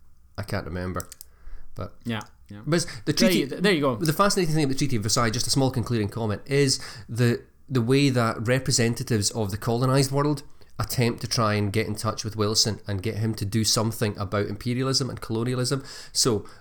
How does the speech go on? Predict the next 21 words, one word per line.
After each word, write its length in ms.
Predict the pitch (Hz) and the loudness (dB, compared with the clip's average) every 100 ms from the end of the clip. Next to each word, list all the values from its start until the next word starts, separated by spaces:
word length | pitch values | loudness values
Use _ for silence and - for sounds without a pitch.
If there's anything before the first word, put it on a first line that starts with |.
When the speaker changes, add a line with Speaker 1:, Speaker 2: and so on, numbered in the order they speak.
| - | -6
Speaker 1:
figures 400 | - 113 113 101 | 0 2 2 2
like, 400 | 107 98 - - - | 2 2 -2 -8 -6
uh, 340 | 98 95 92 | -2 0 0
Nguyen 360 | 101 110 107 101 | 2 4 4 4
Ai 120 | 98 | 2
Quoc, 400 | - 127 131 - - - | 2 2 2 -4 -16 -8
who 140 | 123 104 | -4 0
becomes 460 | - - 110 101 110 | 4 6 6 2 0
Ho 100 | 107 | -2
Chi 200 | - 101 | 0 0
Minh, 320 | 110 139 139 - - | 4 2 0 -8 -6
uh, 200 | 113 107 | -2 0
when 120 | 104 | 0
he 60 | 101 | -2
changes 340 | 113 104 104 | -2 -2 -2
his 180 | 101 95 | -2 -2
name 200 | 104 104 | -2 -2
for 80 | 101 | -2
the 120 | 101 | -2
umpteenth 400 | 110 117 110 104 - 123 117 - | -2 -2 -2 -2 -6 -12 -10 -4
time, 220 | 117 | -2